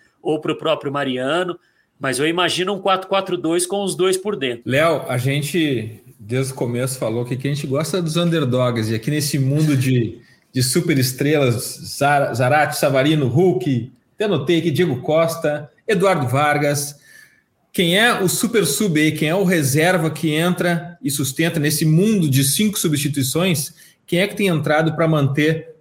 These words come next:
Speaker 2: o ritmo desse time aí? Quem é que, quem é que os, os, o, o, os programas esportivos diários não veem, mas que tá lá entregando, sustentando e fazendo parte desse,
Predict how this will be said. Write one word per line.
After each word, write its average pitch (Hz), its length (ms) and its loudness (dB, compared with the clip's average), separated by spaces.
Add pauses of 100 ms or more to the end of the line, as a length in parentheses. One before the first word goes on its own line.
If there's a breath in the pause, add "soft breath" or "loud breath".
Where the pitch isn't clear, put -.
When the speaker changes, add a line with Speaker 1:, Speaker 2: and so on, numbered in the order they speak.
(120)
Speaker 2:
o 131 120 2
ritmo 151 380 2
desse 135 320 0
time 156 260 0
aí? 143 180 2
Quem 147 240 0
é 156 60 2
que, 160 380 -2 (220 loud breath)
quem 143 140 0
é 151 100 2
que 151 120 -2
os, 147 320 0
os, 135 440 0 (280 soft breath)
o, 127 80 -2
o, 131 920 2
os 131 160 -2
programas 160 480 4
esportivos 160 1200 0 (220 soft breath)
diários 151 520 2
não 185 220 4
veem, 190 640 2 (160)
mas 160 180 -2
que - 140 -12
tá 175 180 -2
lá 175 520 0
entregando, 165 640 2
sustentando 170 920 -2 (100)
e 151 100 -4
fazendo 151 380 0
parte 156 380 -2
desse, 143 480 -2